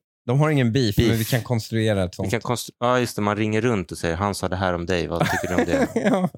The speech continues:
Speaker 1: har du någon kommentar till det? Det är så Expressen gör oftast.
Speaker 2: Ja.
Speaker 1: Eh, typ så här, många gånger jag har hamnat i så här, där, där det framstått att jag har hamnat i, i blåsväder.
Speaker 2: Mm.
Speaker 1: Då är det så här,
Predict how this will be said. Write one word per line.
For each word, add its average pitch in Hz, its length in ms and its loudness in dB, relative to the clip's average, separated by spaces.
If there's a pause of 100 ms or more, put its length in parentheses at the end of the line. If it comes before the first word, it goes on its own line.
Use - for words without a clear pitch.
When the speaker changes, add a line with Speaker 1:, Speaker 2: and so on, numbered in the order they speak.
Speaker 1:
har 185 100 2
du 190 60 2
någon 180 140 2
kommentar 175 520 0
till 151 160 -2
det? 123 140 0 (360)
Det 143 100 4
är 151 60 4
så 175 200 2
Expressen 160 760 0
gör 107 300 4
oftast. 107 580 -2 (240)
Speaker 2:
Ja. 98 140 2 (260)
Speaker 1:
Eh, 107 560 0
typ 117 300 2
så 120 140 -2
här, 110 260 2 (360)
många 135 380 2
gånger 139 320 2
jag 110 120 2
har 110 100 2
hamnat 110 380 0
i 110 80 0
så 113 80 0
här, 95 260 0
där, 117 440 0
där 113 140 2
det 117 60 0
framstått 135 680 0
att 113 140 0
jag 110 80 2
har 101 60 2
hamnat 101 440 -2
i, 107 240 -2 (180)
i 120 80 2
blåsväder. 120 720 0
Speaker 2:
Mm. 98 180 0 (680)
Speaker 1:
Då 127 120 4
är 131 60 2
det 127 80 0
så 127 120 0
här, 98 320 2